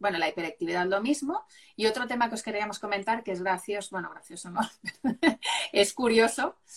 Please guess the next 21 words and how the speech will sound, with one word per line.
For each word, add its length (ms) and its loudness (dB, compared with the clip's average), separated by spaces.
es 220 -2
la 180 0
timidez, 640 -4
¿no? 180 -4
La 180 0
timidez 440 -6
y 60 -6
la 100 -2
extrema 380 -8
timidez. 440 -2
La 200 -2
timidez 560 -2
es 280 -6
energía 640 -6
asesina, 720 -6
que 120 2
no 100 4
significa 460 -2
que 80 -8
es 80 -8
energía, 360 -6